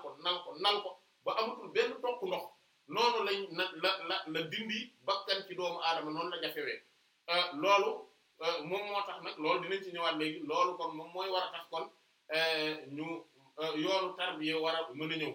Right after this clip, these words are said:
maanaam yoonu nit koo xam te ne dana, "Ah, man de foog ma soobu ci yoon woo xam ne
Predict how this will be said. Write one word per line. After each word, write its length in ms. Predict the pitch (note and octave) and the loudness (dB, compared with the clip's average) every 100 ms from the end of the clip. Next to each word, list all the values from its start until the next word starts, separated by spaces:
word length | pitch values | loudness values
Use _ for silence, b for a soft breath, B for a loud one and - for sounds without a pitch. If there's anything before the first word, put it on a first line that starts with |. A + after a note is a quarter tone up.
| - | -6
maanaam 380 | B2+ D#3 D#3 D3 | -6 -2 -2 -2
yoonu 460 | D3 A#3 E3+ - - C3+ | 0 0 0 -6 -8 -10
nit 160 | - - | -10 -8
koo 160 | D#3+ D#3+ | -6 -6
xam 180 | D3+ | -8
te 60 | D3+ | -8
ne 60 | D3+ | -4
dana, 180 | D#3 D#3+ D3+ | -2 -2 2
"Ah, 260 | G3 - D3 | 2 2 -4
man 120 | D3+ | -6
de 140 | D3 | -8
foog 160 | D3+ E3+ | -10 -14
ma 140 | E3+ | -12
soobu 300 | D#3+ E3 D#3+ | -10 -10 -10
ci 100 | D3+ | -8
yoon 200 | E3 F#3 F#3+ | -2 -2 0
woo 160 | E3 D#3+ | -4 -6
xam 120 | |
ne 80 | D3 | -6